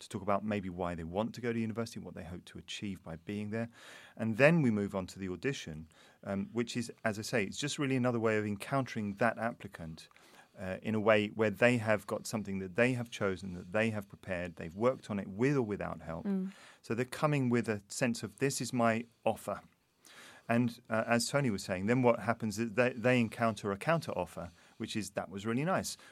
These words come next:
Speaker 1: Let's talk about the given circumstances." Or, "That was interesting. Have you talked much at uni-, at, uh, sixth form about, um, the scansion or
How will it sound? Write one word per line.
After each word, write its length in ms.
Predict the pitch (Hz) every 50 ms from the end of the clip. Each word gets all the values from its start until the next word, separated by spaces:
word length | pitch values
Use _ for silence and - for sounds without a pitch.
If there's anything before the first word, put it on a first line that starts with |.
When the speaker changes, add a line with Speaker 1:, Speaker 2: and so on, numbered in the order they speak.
| - _ _
Speaker 1:
Let's 240 | 113 120 131 - -
talk 240 | - 135 127 -
about 240 | - 107 117 110 110
the 60 | 110
given 260 | 104 - 104 92 104 98
circumstances." 840 | - 160 165 160 - 104 90 - - 85 80 82 - - 85 -
Or, 260 | - 101 107 104 104 - - -
"That 280 | 110 113 127 156 175 147
was 160 | 131 107 120
interesting. 520 | 120 101 92 - 95 87 - - 104 101 - - - - - - _
Have 160 | 117 120 123 151
you 80 | 165
talked 340 | - - 156 147 139 120 -
much 260 | 123 123 120 - -
at 80 | 127 113
uni-, 220 | 117 110 113 107 - -
at, 320 | 113 110 - - - -
uh, 140 | 110 104 101
sixth 260 | 101 - 120 117 - -
form 240 | - 107 104 101
about, 540 | 101 98 98 107 101 104 101 - - - - - _ - -
um, 440 | 101 101 98 98 101 101 104 110 -
the 60 | 113 117
scansion 560 | - - 202 170 143 117 - - 95 85 90
or 440 | 98 98 95 95 92 92 90 87